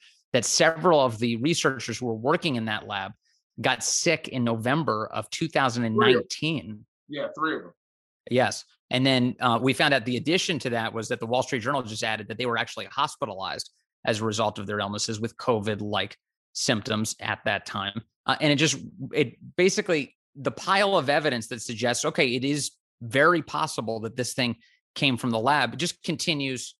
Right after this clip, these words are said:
Speaker 1: to grow. Now, does that mean it definitively came from there? No. What it does mean, though, is that for the last eighteen months, uh, we've had a lot of people treated as completely unserious,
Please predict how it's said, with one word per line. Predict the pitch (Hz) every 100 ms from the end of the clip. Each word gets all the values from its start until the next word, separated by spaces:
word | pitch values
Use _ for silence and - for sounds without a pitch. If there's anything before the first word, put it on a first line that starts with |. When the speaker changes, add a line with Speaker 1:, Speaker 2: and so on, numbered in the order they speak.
| _ -
Speaker 1:
to | 135
grow. | 151 147
Now, | 110 110
does | 110 120
that | 143
mean | 135 135 127
it | 117
definitively | 120 - 143 143 131 135
came | 127 139 143
from | 165 160
there? | 175 - -
No. | 113 135 120 95 71
What | 131
it | 127 110
does | 147 220 156
mean, | 127 113
though, | 107 107
is | 107 113
that |
for | 113
the | 117
last | 120 131 -
eighteen | 131 - 117
months, | 117 175 123 - - _ _ _ _ -
uh, | 113 110
we've | 131 127
had | 143
a | 123
lot | 120 147
of | 170 -
people | 135 120
treated | 123 - 143 120 117
as | 117
completely | - 123 113 - 151 185 156 135
unserious, | 120 117 - 165 220 151 107 -